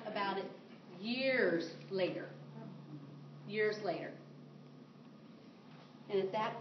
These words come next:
point, he was so penalized for it. Um,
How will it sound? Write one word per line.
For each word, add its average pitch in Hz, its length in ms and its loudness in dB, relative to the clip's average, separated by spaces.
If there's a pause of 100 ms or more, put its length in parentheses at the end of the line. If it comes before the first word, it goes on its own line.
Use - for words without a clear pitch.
point, 196 320 8
he 240 180 2
was 214 240 0 (100)
so 214 480 4 (1160)
penalized 185 640 6
for 151 200 4
it. - 200 -4 (1120)
Um, 160 300 -2